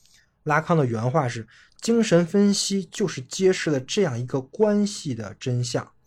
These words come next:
意义的缺失是他的话语的决定者。弗洛伊德曾经说过一句名言啊，叫做“我必须到他曾在的地方”。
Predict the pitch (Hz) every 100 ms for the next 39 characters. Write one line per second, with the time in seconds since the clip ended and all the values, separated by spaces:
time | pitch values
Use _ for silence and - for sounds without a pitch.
0 | _ _ _ 202 202 156 131 113 - -
1 | 208 202 - 208 208 _ _ _ - -
2 | 147 - 156 135 - 123 175 127 110 101
3 | 90 107 101 - 113 104 123 127 196 123
4 | 107 - 127 - - - _ _ _ _
5 | _ _ _ _ _ _ _ _ _ _
6 | _ _ _ _ - 202 220 220 220 165
7 | 190 220 185 156 160 143 110 120 156 113
8 | 120 127 - - 127 120 110 _ _ _
9 | 127 117 110 - - 165 - - 208 170
10 | 123 - - 165 170 - - 104 107 131
11 | 170 123 107 107 101 113